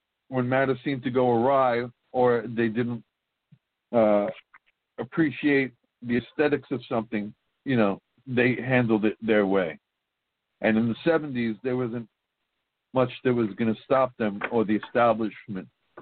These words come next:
from handling it in their own fashion, to their own liking. And as you say, what they did to Cleon Jones was embarrassing. It really was, and disgraceful.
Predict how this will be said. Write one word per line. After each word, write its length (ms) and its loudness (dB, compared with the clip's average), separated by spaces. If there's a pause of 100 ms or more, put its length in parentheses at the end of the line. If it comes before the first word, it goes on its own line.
(100)
from 120 -8
handling 540 0
it 140 -8 (640)
in 140 -2
their 160 4
own 140 0
fashion, 460 -4 (100)
to 100 -4
their 200 4
own 180 0
liking. 180 -8 (840)
And 240 0
as 200 2
you 200 -2
say, 120 4
what 200 -2
they 100 2
did 200 -2
to 60 -16
Cleon 400 -2
Jones 360 -4
was 160 -4
embarrassing. 760 -2 (1120)
It 40 2
really 260 4
was, 260 -2 (180)
and 80 -6
disgraceful. 600 -4